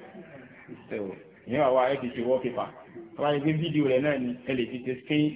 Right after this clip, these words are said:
screen ṣe, screen saver gan. Ẹ lè fi ṣe, eh, kí lẹ ń pè é? Wallpaper lórí fóònù náà. Ṣé pé tẹ́ bá ti ṣí fóònù yín báyìí, ìjọ ọkọ̀ gbé wá fún yín, tọ́kàn yín tutù, tọ́kàn yín balẹ̀, ẹ máa dáná ara yín dùn.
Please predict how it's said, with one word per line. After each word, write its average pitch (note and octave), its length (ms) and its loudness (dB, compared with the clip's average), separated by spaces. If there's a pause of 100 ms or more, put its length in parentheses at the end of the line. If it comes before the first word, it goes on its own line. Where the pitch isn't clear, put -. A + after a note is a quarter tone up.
(120)
screen D3+ 440 4
ṣe, C#3+ 120 -2 (160)
screen D3 300 -4
saver A#2+ 300 0
gan. A#2+ 140 -2 (460)
Ẹ C3 100 -4
lè B2+ 120 2
fi C#3 120 0
ṣe, C#3 160 -2 (1200)
eh, A#2+ 440 2
kí D3+ 120 2
lẹ D3 120 4
ń C#3+ 60 0
pè B2+ 140 -2
é? A#2+ 100 0 (380)
Wallpaper C3+ 440 2
lórí C3+ 180 2
fóònù D3 280 0
náà. C3+ 140 -2
Ṣé C3+ 120 -2
pé C#3 120 -4
tẹ́ C#3 100 0
bá C#3+ 120 4
ti C3 80 -6
ṣí C#3+ 220 -2
fóònù D3 220 2
yín C3+ 140 -4
báyìí, C3 260 2 (320)
ìjọ B2 240 0
ọkọ̀ C3 220 0
gbé C3+ 120 0
wá C3+ 120 4
fún C3+ 180 -4
yín, C3 120 -4
tọ́kàn C3+ 260 -4
yín B2+ 120 -4
tutù, A#2+ 260 -14
tọ́kàn A#2+ 280 -4
yín B2 140 -2
balẹ̀, G#2+ 240 -2
ẹ - 40 0
máa A#2+ 140 -2
dáná A#2 240 0
ara A#2 160 0
yín B2+ 140 0
dùn. B2+ 100 -2